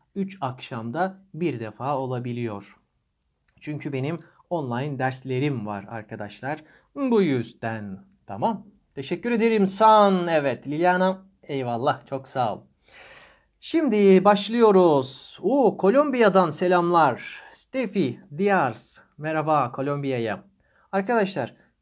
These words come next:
Türkçeniz eğer A iki, B bir,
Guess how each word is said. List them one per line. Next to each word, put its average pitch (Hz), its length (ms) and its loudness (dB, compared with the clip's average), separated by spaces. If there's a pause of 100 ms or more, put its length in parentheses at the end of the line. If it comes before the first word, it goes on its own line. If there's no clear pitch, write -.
Türkçeniz 226 800 -4
eğer 170 480 -2 (140)
A 170 300 2
iki, - 480 -10 (520)
B 151 320 -4
bir, 139 360 -8